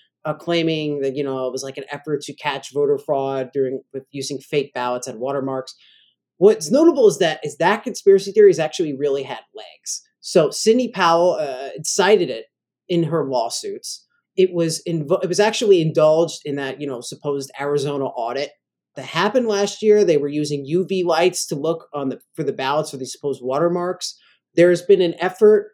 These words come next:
now nationally led by, uh, Mark Finchem, a s-, Arizona Secretary of State candidate who has pushed the watermark ballot claim to, like, secure ballots and kind of deal with the supposed issue around the country.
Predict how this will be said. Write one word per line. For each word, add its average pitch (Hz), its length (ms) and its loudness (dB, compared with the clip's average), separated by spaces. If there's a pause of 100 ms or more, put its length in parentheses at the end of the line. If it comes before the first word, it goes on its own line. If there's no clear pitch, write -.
(140)
now 165 320 0
nationally 180 840 0
led 156 300 -4
by, 147 340 -4
uh, 131 260 -6 (140)
Mark 147 280 -6
Finchem, 208 560 0
a 143 160 -6
s-, - 200 -10
Arizona 151 360 -4
Secretary 151 420 -2
of 139 80 0
State 160 260 -8
candidate 165 360 -4
who 143 100 -6
has 131 140 -2
pushed - 400 -2
the 202 80 6
watermark 180 560 -4
ballot 175 340 -2
claim 202 380 0 (340)
to, 170 100 0
like, 147 220 -2
secure 196 920 2 (220)
ballots 175 480 2
and 151 240 -6
kind 160 160 -6
of 139 180 -6 (220)
deal 190 260 6
with 196 220 8
the 196 100 2
supposed 185 600 4
issue 185 360 4
around 151 300 -2
the 135 80 -6
country. 220 680 -2